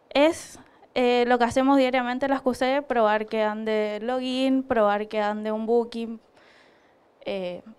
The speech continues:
todo ese tipo de... que son específicas a algo que nos pidió el cliente que haga la aplicación. Después tenemos las pruebas no funcionales. En este tipo de pruebas entran las pruebas de performance,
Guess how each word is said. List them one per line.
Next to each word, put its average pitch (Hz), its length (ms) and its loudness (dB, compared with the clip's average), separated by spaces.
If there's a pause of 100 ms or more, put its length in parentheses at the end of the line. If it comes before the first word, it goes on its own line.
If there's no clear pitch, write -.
(160)
todo 226 100 -4
ese 233 220 -4
tipo 220 320 -8
de... 196 520 -8
que 220 120 -6
son 247 240 -2
específicas 294 800 0
a 269 120 4
algo 247 180 6
que 262 80 0
nos 254 160 -2
pidió 226 540 2
el 233 160 0
cliente 208 400 -4
que 202 100 -4
haga 185 300 0 (300)
la 208 100 -6
aplicación. 190 560 -8 (2000)
Después 320 380 2
tenemos 349 640 2 (200)
las 262 200 0
pruebas 277 280 4
no 269 140 2
funcionales. 240 800 -4 (500)
En 269 140 2
este 330 260 4
tipo 320 320 0
de 320 140 6
pruebas 302 500 6
entran 285 640 4
las 240 260 0
pruebas 247 380 2
de 233 280 0
performance, 285 800 0